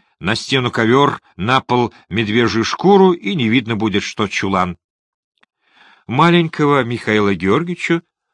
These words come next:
в просторную комнату окнами на восток. В самый раз для детской. И рядом очень славное помещенице для мадемуазель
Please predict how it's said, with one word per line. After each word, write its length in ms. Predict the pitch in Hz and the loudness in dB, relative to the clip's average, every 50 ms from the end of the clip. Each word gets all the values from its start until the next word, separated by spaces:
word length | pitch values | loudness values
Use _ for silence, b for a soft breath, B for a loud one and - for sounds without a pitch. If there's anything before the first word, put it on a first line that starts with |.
| _ | _
в 120 | _ - - | _ -6 0
просторную 720 | - 175 202 - - - 240 240 220 196 185 175 165 147 | 0 2 2 0 -2 -2 -2 0 2 2 4 4 2 2
комнату 640 | - - 131 156 180 180 175 170 - - 156 143 - - | 0 0 2 2 2 2 0 -2 -2 -2 -2 -2 -2 0
окнами 480 | 110 120 139 - - 135 135 123 123 | 0 0 0 -2 -6 -8 -8 -6 -6
на 120 | 113 107 98 | -6 -4 -4
восток. 600 | 92 87 - - - - 78 73 - - - _ _ _ _ _ _ _ _ _ _ _ _ _ _ | -4 -4 -4 -8 -8 -8 -8 -8 -10 -14 -20 _ _ _ _ _ _ _ _ _ _ _ _ _ _
В 80 | - | -14
самый 320 | - - 208 214 185 120 92 | -4 -2 0 0 0 0 0
раз 340 | 80 85 98 113 - - - | 0 -2 -2 -4 -6 -10 -16
для 260 | 170 - 78 78 78 73 | -20 -16 -10 -8 -8 -8
детской. 540 | 67 78 69 - - - - - - - _ _ _ _ _ _ _ _ _ _ _ _ _ _ _ _ _ _ _ _ _ _ _ _ _ _ | -6 -8 -10 -10 -12 -16 -16 -18 -20 -20 _ _ _ _ _ _ _ _ _ _ _ _ _ _ _ _ _ _ _ _ _ _ _ _ _ _
И 100 | 175 190 | 6 6
рядом 400 | 180 202 220 226 185 208 202 185 - | 6 6 4 4 2 0 -2 0 0
очень 300 | 139 156 156 - 160 151 | 0 0 0 0 -2 -2
славное 540 | 135 - - 123 135 151 156 147 143 147 143 | -2 -2 0 2 2 4 2 2 0 -2 -2
помещенице 840 | - 131 117 117 113 - - - 120 151 156 147 147 - - - 131 | -2 -2 -2 -2 -2 -2 -2 0 0 0 0 -2 -6 -6 -4 -4 -4
для 400 | 101 82 85 92 95 90 98 95 - | -4 -2 -2 0 0 0 -2 -4 -8
мадемуазель 840 | - 82 85 98 101 90 85 82 80 76 64 85 110 143 147 139 - | -6 -4 -4 -2 -2 -2 -4 -4 -4 -4 -2 -2 -2 -2 -2 -4 -10